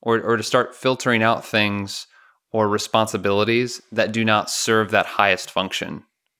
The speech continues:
Um, because ultimately, everyone, even myself, I could look at my calendar the last two weeks and go, "Okay, were there hours in there that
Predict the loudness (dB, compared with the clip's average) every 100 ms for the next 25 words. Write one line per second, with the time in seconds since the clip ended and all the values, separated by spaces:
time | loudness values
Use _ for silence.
0 | -8 -6 -6 -8 -6 -2 -2 -2 -12 -20
1 | -20 -2 0 0 0 0 2 2 0 -8
2 | _ _ _ _ _ -2 2 4 2 2
3 | 0 0 0 2 2 2 2 4 2 2
4 | 0 0 -2 -2 -2 0 0 0 0 0
5 | 0 -4 -2 -2 -2 -6 -4 -2 -4 -6
6 | -12 -10 -4 0 0 0 2 2 0 -4
7 | _ _ _ -8 0 2 2 2 4 4
8 | 4 0 0 -2 0 0 -2 -6 _ -20
9 | _ _ -6 -2 -2